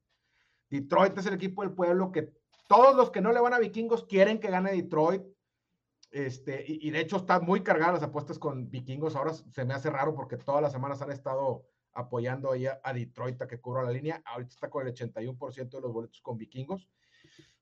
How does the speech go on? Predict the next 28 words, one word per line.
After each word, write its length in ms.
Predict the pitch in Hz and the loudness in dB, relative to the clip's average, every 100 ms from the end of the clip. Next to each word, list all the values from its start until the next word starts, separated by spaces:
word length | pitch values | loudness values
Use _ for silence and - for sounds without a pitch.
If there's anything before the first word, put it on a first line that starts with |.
| _ | _
Pero 340 | 175 190 226 | 10 12 10
voy 180 | 220 190 | 10 6
a 60 | 196 | 2
ir 100 | 190 | 2
directa 380 | 185 175 170 170 | 2 2 2 -4
en 80 | |
esta. 240 | 120 - 98 | -4 -12 -8
Voy 160 | 131 | -4
a 20 | 170 | -2
andar 240 | 175 - | -2 -2
con 180 | 175 156 | -6 0
todos 140 | 175 | 2
los 120 | 180 | 4
fans 180 | 170 170 | 2 -2
de 80 | 175 | -2
la 100 | 156 | -2
liga 260 | 147 165 - | -2 -4 -4
que, 280 | 147 135 _ | -8 -8 _
que, 180 | 127 - | -16 -12
que 120 | 123 | -8
no 100 | 135 | -4
le 80 | 151 | -2
van 140 | 151 | -2
a 80 | 143 | 0
Vikes, 420 | 151 214 - _ - | 2 0 -6 _ -10
que 100 | 135 | -8
gane 220 | 139 151 | -6 -6
Detroit. 540 | 143 143 147 175 185 | -8 -4 -2 -2 -4